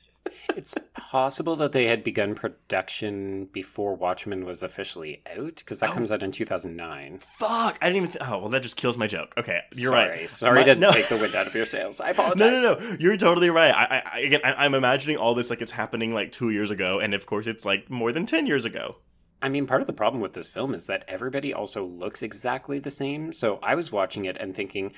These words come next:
Speaker 1: "Oh, so this must have come out immediately after Jennifer's Body." No, no.
Speaker 2: It came out before.
Speaker 1: Oh, 'cause when is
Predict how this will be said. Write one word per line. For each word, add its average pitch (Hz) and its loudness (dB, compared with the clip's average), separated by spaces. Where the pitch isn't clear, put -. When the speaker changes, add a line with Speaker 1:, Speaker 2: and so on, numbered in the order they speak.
Speaker 1:
"Oh, - -4
so - -6
this 117 -6
must 285 -4
have 294 -8
come 139 -4
out 120 -2
immediately 98 -6
after 98 -6
Jennifer's 95 -8
Body." 85 -10
No, 107 -8
no. 87 -8
Speaker 2:
It 139 -2
came 156 0
out 156 -2
before. 135 -2
Speaker 1:
Oh, 104 -6
'cause 123 -8
when 127 0
is 131 -2